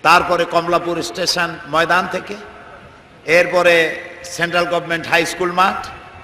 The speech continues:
তারপরে পল্টন, সব মিলিয়ে এখানে হলো আঠাশ বছর একটানা। চট্টগ্রামে হলো এবছর ছাব্বিশ বছর একটানা, কুমিল্লায় হলো পঁচিশ বছর, সিলেটে হলো তিরিশ বছর।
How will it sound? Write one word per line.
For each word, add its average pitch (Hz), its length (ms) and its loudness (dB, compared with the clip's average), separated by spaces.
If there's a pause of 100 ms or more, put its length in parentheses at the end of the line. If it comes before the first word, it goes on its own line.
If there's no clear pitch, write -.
(140)
তারপরে 156 500 0
পল্টন, 113 400 -4
সব 180 360 -2
মিলিয়ে 226 460 -2 (480)
এখানে 175 360 2
হলো 151 300 0 (100)
আঠাশ 143 600 2
বছর 147 340 -2 (140)
একটানা। 123 500 0 (1120)
চট্টগ্রামে 214 640 2
হলো 190 440 4 (180)
এবছর 175 460 0
ছাব্বিশ 196 720 0
বছর 160 320 0 (100)
একটানা, 135 600 2 (600)
কুমিল্লায় 214 500 4
হলো 170 340 4
পঁচিশ 196 440 -4
বছর, 151 320 -2 (760)
সিলেটে 214 480 2
হলো 175 460 4 (320)
তিরিশ 240 520 0
বছর। 147 320 -4